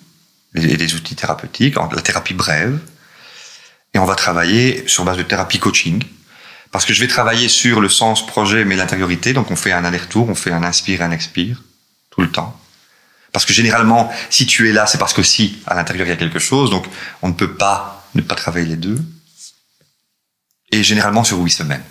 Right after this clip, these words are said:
Quand je dis généralement, c'est parce qu'il faut jamais se fixer des règles qui deviennent dogmes. Mais sinon, je travaille, je travaille avec les groupes.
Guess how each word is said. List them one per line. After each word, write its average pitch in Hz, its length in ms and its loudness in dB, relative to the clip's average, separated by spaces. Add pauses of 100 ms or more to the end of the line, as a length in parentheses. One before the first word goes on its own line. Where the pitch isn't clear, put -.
Quand 101 60 -2
je - 60 0
dis - 60 2
généralement, 92 400 2
c'est - 100 -2
parce - 100 -2
qu'il - 100 -8
faut 95 80 0
jamais 90 200 0
se - 60 -2
fixer 90 240 0
des 76 60 -2
règles 80 540 0 (460)
qui - 120 -10
deviennent 80 240 0
dogmes. 92 320 -2 (1120)
Mais 110 120 2
sinon, 120 340 2
je - 80 0
travaille, 101 420 -2
je 92 120 0
travaille 104 280 0
avec 92 200 -2
les 85 80 -2
groupes. - 400 -12